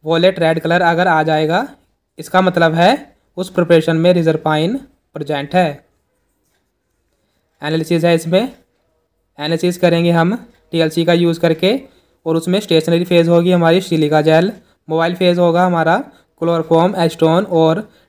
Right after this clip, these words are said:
diethylamine का mixture, जिनका रेशो होगा फिफ्टी रेशो फ़ोर्टी रेशो टेन। जो आरएफ़ value है इसकी वो है ज़ीरो पॉइंट सेवन टू।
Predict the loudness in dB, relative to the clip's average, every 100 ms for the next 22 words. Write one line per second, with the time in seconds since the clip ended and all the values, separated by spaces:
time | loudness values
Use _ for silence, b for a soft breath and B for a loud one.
0 | -2 2 2 2 0 0 0 -2 -4 -2
1 | 0 0 -2 0 2 0 -10 _ _ _
2 | -8 -2 0 0 0 0 0 -2 -4 -6
3 | b b b b b -10 -6 0 4 4
4 | 2 0 0 2 2 2 2 0 -2 -8
5 | _ -8 -6 -6 -8 -18 _ _ _ _
6 | _ 0 2 2 0 0 2 2 2 2
7 | 2 0 0 -8 -6 0 2 2 0 -4
8 | _ _ -4 -2 0 -2 -4 -2 0 0
9 | -2 -2